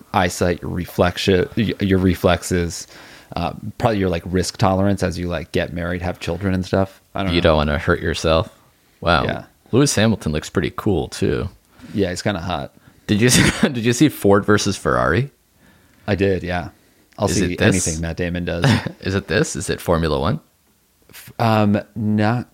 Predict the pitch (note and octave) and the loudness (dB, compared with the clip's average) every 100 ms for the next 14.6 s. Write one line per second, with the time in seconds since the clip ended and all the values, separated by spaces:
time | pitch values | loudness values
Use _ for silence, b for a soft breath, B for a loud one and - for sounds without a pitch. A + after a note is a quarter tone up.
0 | _ - - - F#2+ F2 B1 _ - - | _ -18 -14 -2 0 0 -4 _ -20 -20
1 | - _ _ - A2 - - C3 C3+ D3 | -20 _ _ -6 -6 -2 2 4 4 -2
2 | C3 - G#2+ G#2 G2+ F#2+ F#2 F2+ - - | -4 0 4 6 4 2 0 -4 -8 -10
3 | G#2 F#2+ F#2 F2+ - _ - b b b | -2 2 2 0 -6 _ -20 b b b
4 | - B2 - A#2 G#2+ G2 F#2+ - - A2 | 0 0 4 4 4 4 -2 -2 0 0
5 | - F#2+ F#2 F2+ F2 F2 - G2+ F2+ F2 | 2 2 4 2 0 -6 0 2 4 0
6 | E2+ D#2+ C#2+ G2 - G2 - G2+ F#2 F2+ | -4 -6 -2 -2 0 -2 -2 -2 2 2
7 | F2 E2 C#2 - - F#2 E2+ A1 - G2 | 2 -2 -6 -12 -8 -6 -6 -8 -4 -2
8 | E2+ D#2 - - b b - F#2+ A2 A2+ | -2 -6 -10 -16 b b -2 2 2 2
9 | A2+ G2 F#2 F2+ A2 D3+ A#2+ E2+ F#2+ F2 | -2 0 -2 2 2 2 0 -2 -4 -4
10 | F2+ - F#2 B1+ - _ - - B2 A2 | -6 -4 -4 -4 -6 _ -14 -4 0 0
11 | G#2 - B B B B D#3 C3+ C3 G#2+ | -2 -6 B B B B -4 -2 0 0
12 | - A2 - G#2 G2 G2 G2 - F#2 G2+ | -2 -6 -6 -8 -6 -8 -8 -8 -8 -6
13 | G2 G#2+ G#2+ - - A2 - - G#2 A#2+ | -6 -6 -6 -4 -4 -6 -8 -10 -8 -6
14 | A2+ G#2+ G#2 - - | -4 -4 -4 -4 -10